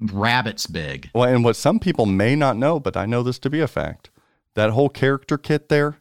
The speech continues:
Speaker 2: that everybody's complaining about, that is a licensed Disney set.
Speaker 1: Mm-hmm.
Speaker 2: Yeah, I mean, it,
Speaker 1: It's, it's
Speaker 2: that's,
Speaker 1: their cake set.
Speaker 2: that's licensed Disney. It's like the sets when you go to Disney store. Some of the, some of the parents out there know what I'm talking about. You go into the Disney store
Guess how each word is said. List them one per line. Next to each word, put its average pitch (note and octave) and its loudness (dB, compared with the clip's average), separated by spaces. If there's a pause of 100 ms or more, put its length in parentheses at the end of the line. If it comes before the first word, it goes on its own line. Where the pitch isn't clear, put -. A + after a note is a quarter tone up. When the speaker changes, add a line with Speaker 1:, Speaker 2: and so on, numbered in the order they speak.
Speaker 2:
that A#2 0
everybody's B2 2
complaining C3+ 2
about, C3+ 2 (560)
that D#3 4
is F#3 4
a E3+ 4
licensed C3 0 (220)
Disney B2 2
set. - -4 (840)
Speaker 1:
Mm-hmm. A3+ 4 (220)
Speaker 2:
Yeah, G#2+ 0
I A#2+ 4
mean, A#2 2
it, A2+ 0 (260)
Speaker 1:
It's, D3 -2
it's - -20
Speaker 2:
that's, D#3 0
Speaker 1:
their E3 2
cake G#3+ -4
set. F#2+ -2
Speaker 2:
that's - -2
licensed C#3 0
Disney. F#3 0 (220)
It's C#3+ 0
like A#3 2
the - -2
sets - 0
when A#2 0
you G2 -2
go G#2+ 2
to G2 0
Disney G2+ 0
store. G#2 0
Some G#2 0
of F#2 0
the, E2+ 2 (280)
some A#2 0
of - 4
the F2+ 2
parents F#2 -2
out E2 0
there D#2+ -2
know D#2+ -2
what D#2 -2
I'm D#2 -6
talking D#2+ -6
about. D#2+ -4
You G#2 -4
go C#3+ 4
into F3+ 0
the F#2 -4
Disney F2 -4
store E2+ -6